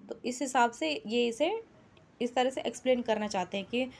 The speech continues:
ट्रॉप-, topography और बहुत सारे को-, climate कंडीशन से जो, जो मैंने पहले बताया था, उन पे ही तो depend करता है कि वहाँ का flora fauna कैसा होगा,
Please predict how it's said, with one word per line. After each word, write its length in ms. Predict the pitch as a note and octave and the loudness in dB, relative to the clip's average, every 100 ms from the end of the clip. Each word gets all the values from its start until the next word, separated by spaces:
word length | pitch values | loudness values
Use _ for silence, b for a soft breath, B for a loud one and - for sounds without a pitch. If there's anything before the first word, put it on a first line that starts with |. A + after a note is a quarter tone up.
| B - G3 G3+ G#3 - - | B -2 4 6 4 0 2
ट्रॉप-, 460 | A3+ A3+ A3+ G#3 - | 6 6 4 -8 0
topography 720 | A3 A3 A#3 A#3+ A#3+ B3 A#3+ | 2 2 4 2 2 2 2
और 200 | - A3+ | 4 4
बहुत 260 | A3+ A#3 A3+ | 6 2 4
सारे 160 | B3+ | -2
को-, 280 | C4+ A3 G#3+ | 2 2 4
climate 340 | A3 G#3 A#3 - | 2 2 2 0
कंडीशन 440 | A3+ A3 A3+ A#3 | 2 2 2 -2
से 180 | A3+ A3+ | 0 0
जो, 120 | A3+ | 2
जो 160 | A3 A3 | 2 0
मैंने 220 | A3 A3 | 0 -2
पहले 260 | G#3 G#3 | 0 2
बताया 280 | G#3 G3+ G3 | 0 0 2
था, 80 | B3+ | 2
उन 280 | C#4+ B3+ B3 | 0 0 2
पे 140 | C#4+ | 2
ही 140 | C#4+ C#4+ | 2 2
तो 120 | C#4 | 2
depend 300 | B3 A#3+ A#3+ | 2 0 0
करता 220 | A#3 C#4 | 0 0
है 60 | B3+ | 0
कि 80 | |
वहाँ 160 | B3 A#3 | 0 0
का 120 | A#3 | -2
flora 400 | A3+ A#3 G#3 A3 | -2 2 4 2
fauna 280 | A3+ G#3+ A3+ | 2 0 0
कैसा 320 | A#3 G3+ A3 | -2 -2 0
होगा, 280 | G3+ G3 | 0 2